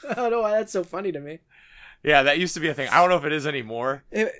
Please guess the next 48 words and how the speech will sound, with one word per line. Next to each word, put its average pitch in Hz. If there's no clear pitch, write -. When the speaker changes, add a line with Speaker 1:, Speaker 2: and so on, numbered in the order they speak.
Speaker 2:
but 139
that 151
Speaker 1:
either 247
Speaker 2:
used 151
Speaker 1:
because 226
Speaker 2:
to -
Speaker 1:
they 214
Speaker 2:
be 220
a -
Speaker 1:
were 190
Speaker 2:
thing. 123
Speaker 1:
getting, 220
they 190
were 180
getting 202
the 190
cease 208
and 196
desist 196
letters 185
from 185
New 185
Japan, 185
or 175
they 170
were 165
sick 175
of 147
making 135
'em. 135
Speaker 2:
Yeah, 139
Speaker 1:
And 190
those 190
Speaker 2:
one -
Speaker 1:
are -
Speaker 2:
of 196
Speaker 1:
the 185
Speaker 2:
the -
two. 190
Speaker 1:
only 202
two 220
reasons 190
that 170
I 170
am 165
willing 160
to 160
accept. -